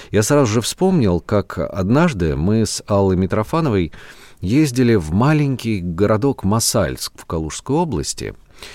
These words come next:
а, где познакомились, очень здорово пообщались с замечательным священником Владиславом Береговым. И, а, как вы, возможно, знаете, мы не раз рассказывали об этом в эфире, отец Владислав,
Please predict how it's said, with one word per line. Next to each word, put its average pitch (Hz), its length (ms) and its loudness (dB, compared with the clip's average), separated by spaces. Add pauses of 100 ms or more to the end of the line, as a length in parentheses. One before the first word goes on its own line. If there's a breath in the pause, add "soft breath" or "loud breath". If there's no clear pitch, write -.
(200 loud breath)
а, 76 400 -2
где 92 560 0 (220)
познакомились, 101 840 0
очень 117 220 -2
здорово 110 440 2
пообщались 95 600 -2
с 78 40 -4
замечательным 92 580 -2
священником 104 920 -4 (380 loud breath)
Владиславом 98 720 0
Береговым. 95 680 -4 (600 loud breath)
И, 117 340 2
а, 107 440 0 (340)
как - 200 -4
вы, 104 60 0
возможно, 104 440 0
знаете, 110 520 0
мы 85 120 -2
не 101 100 0
раз 98 220 -4
рассказывали 90 500 -2
об 92 120 -2
этом 92 200 -2
в 101 100 0
эфире, 131 400 -2
отец 104 360 -4
Владислав, 104 640 -2